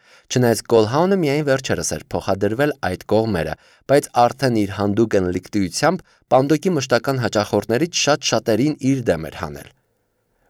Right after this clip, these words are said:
Բոլորը գտնում էին, որ երիտասարդ իռլանդացին նրան լավ դաս է տվել, և դրա մասին խոսում էին հավանություն տալով։ Թե Կասի Կոլհաունն ինչպես տարավ իր պարտությունը, ոչ ոք չգիտեր,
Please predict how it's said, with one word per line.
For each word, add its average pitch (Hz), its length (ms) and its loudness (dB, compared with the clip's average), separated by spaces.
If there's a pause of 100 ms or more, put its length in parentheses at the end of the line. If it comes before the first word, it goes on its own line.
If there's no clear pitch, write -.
Բոլորը 110 380 4
գտնում 139 400 -2
էին, 202 180 2
որ 123 200 0
երիտասարդ 101 680 0
իռլանդացին 98 720 -2
նրան 110 240 -2
լավ 113 280 2
դաս 85 300 -2
է 85 100 -4
տվել, 85 280 -2 (340)
և 135 160 2
դրա 185 180 4
մասին 131 340 -2
խոսում 143 340 -4
էին 165 180 -2
հավանություն 87 640 -6
տալով։ 76 400 -16 (1080)
Թե 135 100 4
Կասի 135 380 0
Կոլհաունն 101 560 2
ինչպես 101 360 -2
տարավ 80 300 -4
իր 85 140 -10
պարտությունը, 127 640 -4
ոչ 117 220 -2
ոք 131 240 -6
չգիտեր, 120 500 -4